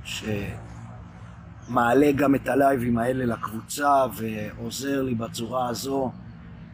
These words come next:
להיחשף לעוד ועוד אנשים. ואם דור שומע אותי, אז חיבוק ענק ואהבה אינסופית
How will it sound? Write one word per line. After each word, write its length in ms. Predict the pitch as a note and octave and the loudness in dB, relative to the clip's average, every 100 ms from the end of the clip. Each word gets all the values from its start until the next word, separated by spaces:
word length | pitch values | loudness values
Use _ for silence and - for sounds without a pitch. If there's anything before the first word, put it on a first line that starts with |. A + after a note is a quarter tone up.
| - | -6
להיחשף 720 | C3+ C3 C#3 - E3+ E3 - | -2 0 0 -2 -2 -2 -2
לעוד 520 | C#3+ B2+ E3+ F3 C3+ A#2 | -4 2 8 8 6 0
ועוד 400 | C3 D3 C#3+ B2+ | -2 2 2 2
אנשים. 760 | B2 A#2+ D#3 E3 D#3 C#3 A#2+ - - - - - - - - - - - - - | -2 -2 -2 0 0 -2 -4 -8 -16 -18 -20 -18 -18 -18 -18 -18 -18 -18 -18 -10
ואם 920 | A2+ G#2+ G#2 G#2 G2+ F2+ - C3+ C#3 C3 | -2 0 2 0 -2 -8 -10 -4 -2 2
דור 240 | C#3 C3 | 6 6
שומע 400 | - A#2 B2 C#3 | 4 2 4 4
אותי, 460 | C3+ B2+ B2+ A#2+ A2+ | 4 4 0 -2 0
אז 480 | G2 - - - - - - - - - - - | -2 -6 -10 -12 -16 -18 -20 -20 -20 -18 -18 -10
חיבוק 500 | - D3 D#3+ A#3 - | -4 0 8 8 8
ענק 500 | F#3 G3+ F#3+ D3+ - - - - - - | 4 6 4 2 -4 -8 -8 -14 -16 -8
ואהבה 640 | B2 C3 C3 C3 D#3+ F3 E3 B2+ | -4 2 2 6 6 8 6 2
אינסופית 800 | F#3+ F3+ E3+ D3+ D#3+ C#3 - | 0 0 0 -4 -4 -4 -6